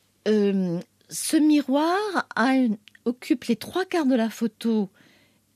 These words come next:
en demi-cercle. Il reflète donc la verrière, mais il reflète aussi les personnes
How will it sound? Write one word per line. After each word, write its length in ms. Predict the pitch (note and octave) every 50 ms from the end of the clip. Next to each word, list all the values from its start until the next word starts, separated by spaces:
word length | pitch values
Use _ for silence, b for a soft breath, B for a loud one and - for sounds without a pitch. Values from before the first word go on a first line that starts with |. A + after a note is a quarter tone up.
| _ _ _ _ -
en 180 | F#3+ G3 F#3
demi-cercle. 1040 | F#3 F#3+ G#3 C#4 B3 A#3+ A3+ - - - - G#3+ A#3 C#4+ F4+ G#4 - - - - G#4 G4+ - _ _ _ _ _ _ _ _ _ _ _ _ _ _ b b b b b b b b b b b b b b b b b _ _ _ _ _ _ _ _ _ _ _ _ _ _ _ _ _
Il 180 | A#3 C#4 C#4 D#4
reflète 640 | D4 E4+ D#4+ - - C#4+ D#4 D4+ C#4+ - - - -
donc 320 | - A#3+ A#3+ A3+ - - D#3
la 140 | E3 E3
verrière, 400 | D3+ E3 E3 G3 A#3+ C4+ E4 F#4 G#4 G#4 E4+
mais 100 | C4+ C4
il 60 | C#4
reflète 420 | B3+ E4 E4 D#4+ - E4 D#4+ - C#4
aussi 420 | C4 B3 - - - - D#4+ F4+ G#4+ A4 G#4 - - -
les 180 | G#3+ A3+ A#3
personnes 720 | A#3 - _ E4 E4 - - - - C#4+ C#4 C4 C#4+ E4